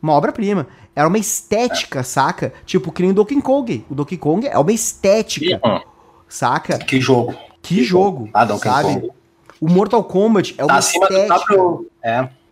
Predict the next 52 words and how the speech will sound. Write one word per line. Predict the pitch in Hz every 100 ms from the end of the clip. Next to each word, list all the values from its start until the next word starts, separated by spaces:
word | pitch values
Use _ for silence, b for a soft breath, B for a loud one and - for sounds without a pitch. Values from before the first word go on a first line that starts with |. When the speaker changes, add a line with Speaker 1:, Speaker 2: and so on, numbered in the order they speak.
| -
Speaker 2:
É, | 151
o | 139
Donkey | 131 135 135
Kong, | 127
eu |
acho | 147 147
que |
ele | 170
tá, | 165 147 - -
ele | 113 113 - _
tá | 127
acima | 127 - 160
até | 156 135 160 - _ -
graficamente | 127 131 135 131 135 131
do | -
próprio | 147 143
console, | 240 226 - 147 156
né? | 110 101
Porque | 120 -
ele | 107
é |
Speaker 1:
Só, | 170
Speaker 2:
muito | 226
Speaker 1:
com | 151
Speaker 2:
bonito, | 143 143 147
Speaker 1:
certeza. | 175
Speaker 2:
assim, | 180
eu |
não | 196
sei | 208 135
como. | - 127
<laughs> | 156 120 - - - _ -
É | 123
muito, | 135 - 170
muito | 180 180
caprichado. | 175 - 127 - 113 - B B B
Não, | 175 190
agora | 143 131 160
tu | 180
tava | - 185
falando | 185 208 147 160
sobre, | 165 151 139 135 101 98 _ _
sobre | - 135
é | 135
muito | 143
difícil | 156 - -
conseguir | 165 165 151
um | 156
jogo, | 117 127 185 135
né? | 117 117 -
E | -
como | - 190 226 254 247